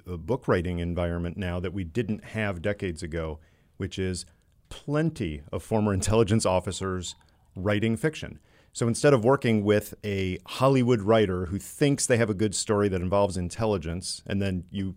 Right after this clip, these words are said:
you tell them what they got wrong, and you mutually decide, "Do we wanna keep it wrong because that's more entertaining?" Now you have a bunch of officers out there writing fiction,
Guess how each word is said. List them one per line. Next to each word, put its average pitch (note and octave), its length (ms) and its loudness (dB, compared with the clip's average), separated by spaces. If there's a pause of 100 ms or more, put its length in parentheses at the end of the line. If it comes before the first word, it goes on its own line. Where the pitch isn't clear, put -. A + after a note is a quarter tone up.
you G2 160 -4
tell G#2 200 0
them G2 120 2
what G2 120 0
they G2 100 0
got F#2 200 -2
wrong, F#2+ 340 -2
and G2+ 120 -2
you A2 160 2
mutually A2+ 400 2
decide, F#2 480 -2 (300)
"Do B2+ 80 2
we B2+ 80 6
wanna G#2+ 200 4
keep B2+ 220 4
it A#2+ 60 6
wrong G#2 340 2
because G2+ 220 0
that's F#2 200 0
more G2 140 0
entertaining?" E2+ 600 -2 (520)
Now B2+ 300 4
you E3+ 160 4
have G2+ 260 2
a G2 60 -2
bunch A2 240 -6
of G2+ 100 -2
officers G2+ 400 -2
out F2 200 0
there F2+ 320 -2 (420)
writing G#2+ 420 0
fiction, - 440 -6